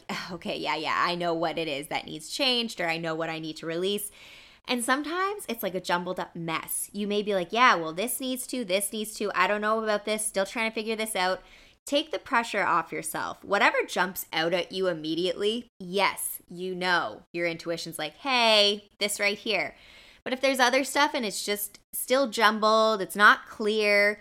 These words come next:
let yourself have time with it. It just might not be the right divine timing to really dive into that and look at it and work through it and release it.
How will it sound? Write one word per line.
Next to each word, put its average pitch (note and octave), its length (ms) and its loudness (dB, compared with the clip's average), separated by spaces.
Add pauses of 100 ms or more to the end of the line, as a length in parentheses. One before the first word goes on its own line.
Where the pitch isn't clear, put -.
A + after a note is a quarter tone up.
let A#3 220 -4
yourself C#4+ 300 -2
have D4+ 160 -4
time A3 340 -4
with G3 160 -6
it. A#2+ 260 -8 (120)
It F#3 180 -6
just A#3+ 180 -8
might C4 220 -6
not G3+ 220 -4
be G3+ 120 -6
the F#3 140 -2
right E3+ 220 -6
divine E3+ 340 -6
timing E3 580 -8
to - 140 -12
really E3+ 380 -2
dive E3 360 0
into E3 340 -6
that D3+ 360 -4
and E3 260 -6
look E3 200 -4
at D3+ 180 -4
it D3 240 -12
and E3+ 220 -6
work E3 320 -4
through D#3+ 240 -2
it D3+ 180 -6
and E3 240 -8
release D#3+ 420 -8
it. - 220 -10